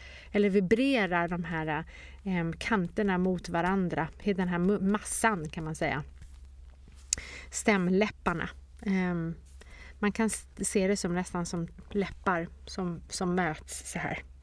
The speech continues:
Så att det är lite generellt om hur stämbanden fungerar. Och vill man fördjupa sig i det, då rekommenderar jag att man läser, eh,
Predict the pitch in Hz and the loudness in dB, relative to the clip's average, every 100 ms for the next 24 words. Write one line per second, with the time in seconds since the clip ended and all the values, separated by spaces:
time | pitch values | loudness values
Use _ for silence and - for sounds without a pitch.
0 | - - - - - 285 349 311 277 277 | -10 -10 -12 2 4 6 6 6 6 6
1 | 240 233 220 214 196 185 185 - 175 170 | 6 6 6 4 4 0 2 2 0 2
2 | 170 - 175 170 185 190 254 339 370 359 | 0 2 2 4 4 4 6 6 4 4
3 | 370 370 359 339 349 262 247 214 202 196 | 4 4 0 2 2 4 2 0 2 0
4 | 180 170 160 190 - - - - 269 320 | 2 0 0 -4 -8 -16 -16 2 4 6
5 | 349 330 320 330 233 220 220 208 185 185 | 6 4 4 4 6 6 6 6 6 2
6 | 190 190 185 185 185 185 196 208 214 - | 4 4 6 6 6 6 6 6 4 2
7 | - 208 190 190 185 185 | 2 4 4 4 4 2